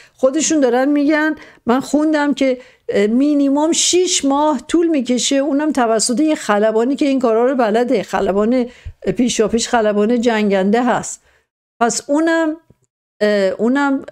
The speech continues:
out of question، یعنی انجام نشدنیه. پس اینا رو هم همه رو عربستان داره می‌بینه، مشاهده کرده که،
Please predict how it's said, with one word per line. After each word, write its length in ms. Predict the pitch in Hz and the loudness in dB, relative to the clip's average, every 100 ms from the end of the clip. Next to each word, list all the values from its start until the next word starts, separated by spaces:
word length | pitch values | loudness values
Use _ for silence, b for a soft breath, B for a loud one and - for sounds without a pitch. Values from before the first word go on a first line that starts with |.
| - 208 | -4 -2
out 120 | 247 | 0
of 180 | 254 233 - | -2 -2 -2
question، 360 | 202 240 - | 0 0 -2
یعنی 560 | 240 226 202 208 226 - - | -2 0 0 0 0 -4 -2
انجام 460 | 190 196 196 190 190 | -2 0 0 0 -2
نشدنیه. 640 | 180 185 208 196 214 277 | -2 -2 -2 0 0 0
پس 300 | 285 240 233 - B B - | 0 -2 -4 -8 B B -2
اینا 280 | 240 240 | 0 2
رو 80 | 285 | 2
هم 120 | 330 | 2
همه 240 | 320 247 262 | 0 0 2
رو 120 | 294 | 2
عربستان 800 | 208 226 233 226 214 - 269 294 | 2 0 2 0 -2 -2 -2 0
داره 220 | 240 262 | 2 2
می‌بینه، 360 | 285 302 262 233 | 0 0 0 2
مشاهده 540 | 220 208 220 208 302 | 0 0 0 0 -2
کرده 380 | 302 233 220 285 | 0 0 0 -2
که، 280 | - 285 | 0 -2